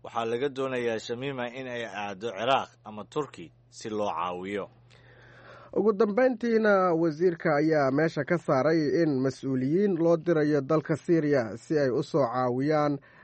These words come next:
Speaker 2: gabadhan Shamima lagu magacaabo arrimo ammaan dartood. Kooxaha xag jirka ah ayaa horay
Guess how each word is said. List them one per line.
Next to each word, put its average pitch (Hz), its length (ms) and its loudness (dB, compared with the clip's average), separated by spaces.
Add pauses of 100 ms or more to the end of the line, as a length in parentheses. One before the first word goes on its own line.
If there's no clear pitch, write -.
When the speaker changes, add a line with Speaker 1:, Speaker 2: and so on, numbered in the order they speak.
(120)
Speaker 2:
gabadhan 139 480 2
Shamima 151 500 0
lagu 143 220 2
magacaabo 135 560 2
arrimo 135 440 2
ammaan 135 440 0
dartood. 131 420 -2 (680)
Kooxaha 131 400 0
xag 143 280 -6
jirka 135 360 -4
ah - 160 -4
ayaa 143 260 0
horay 151 380 0